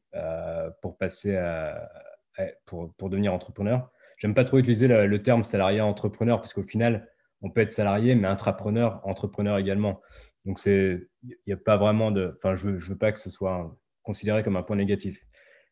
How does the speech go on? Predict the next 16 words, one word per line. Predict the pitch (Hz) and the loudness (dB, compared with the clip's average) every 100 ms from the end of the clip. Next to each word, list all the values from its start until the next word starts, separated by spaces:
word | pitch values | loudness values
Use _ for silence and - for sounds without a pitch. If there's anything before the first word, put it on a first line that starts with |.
| - | -8
Euh, | 95 95 92 87 90 87 - | -2 2 2 2 -2 -6 -8
mais | 117 110 123 123 | -2 2 4 4
ouais, | 110 107 90 | 4 2 -2
devenir | 98 107 104 | -2 0 2
entrepreneur, | 101 113 127 131 | 0 0 4 4
ça | 131 | 2
s'est | 101 98 | -4 -6
fait | 104 | -6
plutôt | - 110 | -4 -2
naturellement. | 110 101 104 101 113 170 175 _ _ - _ _ | 0 0 2 2 4 2 -2 _ _ -20 _ _
Après, | 104 107 120 139 123 | -2 0 6 8 8
j'ai, | 104 98 95 92 90 90 90 | 6 6 4 4 2 0 0
j'ai | 90 95 90 | -2 -2 0
naturellement | 95 95 107 104 110 117 | -2 2 4 6 6 4
testé, | 117 - 104 - 120 117 | 2 0 -2 0 4 6
euh, | 107 90 85 80 | 6 4 0 -2